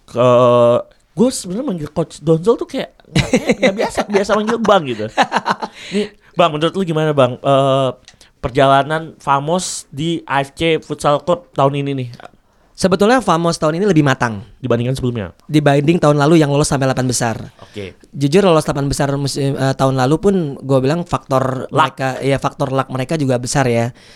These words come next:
Speaker 2: Eh, apalagi mereka juga bermain di negara sendiri lah, di Jogja kan tahun lalu.
Speaker 1: Hilang.
Speaker 2: Nah, kalau tahun ini main di Bangkok,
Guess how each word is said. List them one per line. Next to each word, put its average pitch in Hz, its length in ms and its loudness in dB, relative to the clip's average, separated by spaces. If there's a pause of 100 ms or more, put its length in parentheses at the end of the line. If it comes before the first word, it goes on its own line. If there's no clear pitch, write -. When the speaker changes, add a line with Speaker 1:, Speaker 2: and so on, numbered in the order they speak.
(580)
Speaker 2:
Eh, 127 160 -2
apalagi 135 320 0
mereka 139 160 0
juga 139 240 4
bermain 131 160 -2
di 120 400 0 (160)
negara 120 320 -2
sendiri 127 320 -2
lah, 107 160 -6
di 110 160 -6
Jogja 120 320 -2
kan 113 160 -6
tahun 104 160 -8
lalu. 104 160 -12
Speaker 1:
Hilang. - 320 -20
Speaker 2:
Nah, 131 160 0
kalau 127 320 2 (160)
tahun 156 240 4
ini 151 240 2 (560)
main 147 240 2
di 143 160 4
Bangkok, 120 400 0